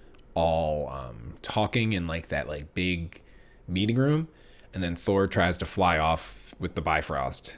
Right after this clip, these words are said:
and then you just see him immediately crash down, and then he just walks back into the place, and they basically just continue the conversation. And then they're talking about, "All right, we gotta do this, this, and this, and then we're gonna beat Gore." And then Natalie Portman's like, "All right, I'll fucking see you there." And then she takes off,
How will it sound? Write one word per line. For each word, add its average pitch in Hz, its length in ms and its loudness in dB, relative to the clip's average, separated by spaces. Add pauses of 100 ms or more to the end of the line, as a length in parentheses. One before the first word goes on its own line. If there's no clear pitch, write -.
and 90 80 -4
then 85 140 -2
you 80 80 -4
just 78 140 -4
see 92 80 0
him 82 100 -2
immediately 80 340 -2
crash 76 340 0
down, 58 360 -6
and 78 120 -8
then 78 100 -4
he 73 60 -6
just 73 200 -6
walks 80 260 0
back 80 240 0
into 78 160 -4
the 78 60 -4
place, 76 300 -4
and 80 60 -6
they 78 80 -4
basically 82 360 -2
just 73 180 -6
continue 73 380 -4
the 67 80 -10
conversation. - 680 -12 (580)
And 98 140 0
then 92 120 0
they're 85 180 0
talking 92 260 4
about, 85 200 0
"All 120 120 8
right, 104 120 6
we 98 60 2
gotta 104 180 6
do 98 120 2
this, 104 220 4
this, 95 180 2
and 95 80 0
this, 95 140 2
and 95 100 0
then 95 240 -2
we're 95 140 0
gonna 95 120 2
beat - 400 -4
Gore." 95 300 2
And 76 100 -4
then 82 120 -6
Natalie 85 240 -2
Portman's 95 340 0
like, 80 160 0
"All 98 160 4
right, 139 240 8 (600)
I'll 73 640 0
fucking 92 520 2
see - 220 6
you 240 100 10
there." 107 420 12
And 80 100 2
then 82 120 0
she 98 280 0
takes - 360 6
off, 82 480 0